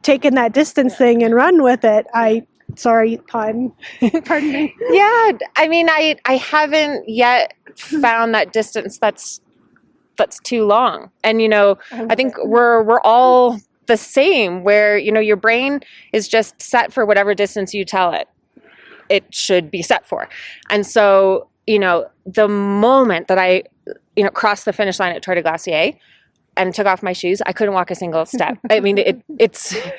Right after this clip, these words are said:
Speaker 1: The body and the mind know.
Speaker 2: <laughs> They did, like, there was no way that I could even put my foot down on the ground. I had to be carried around for the next twenty-four hours to and from the bars, <laughs> um,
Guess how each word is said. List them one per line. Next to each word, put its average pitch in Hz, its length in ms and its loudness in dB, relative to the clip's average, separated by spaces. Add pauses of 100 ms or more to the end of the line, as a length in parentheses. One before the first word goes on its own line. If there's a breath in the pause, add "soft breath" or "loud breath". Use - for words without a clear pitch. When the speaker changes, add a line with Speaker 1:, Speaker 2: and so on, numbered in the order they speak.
(140)
Speaker 1:
The 294 80 -2
body 294 320 2
and 320 120 -2
the 294 40 -2
mind 285 280 -2
know. 233 420 0
Speaker 2:
<laughs> 294 40 0
They 262 140 4
did, 226 360 2
like, 214 180 2
there 233 140 4
was 214 180 2
no 233 560 4
way 208 300 4
that 180 220 2
I 185 100 2
could 185 320 0
even 196 380 0
put - 400 2
my 180 140 0
foot - 380 0
down 170 300 2
on 170 180 -2
the 170 60 -6
ground. 151 260 0
I - 20 -4
had 180 200 -2
to 170 60 -16
be 185 80 -6
carried 165 320 0
around 160 220 -6
for 320 80 -6
the 190 120 -2
next - 240 -4
twenty-four 220 380 -2
hours 214 380 0 (120)
to 208 120 -4
and 220 100 -2
from 220 180 2
the 226 60 -6
bars, 233 460 2
<laughs> 370 800 -2
um, 233 300 2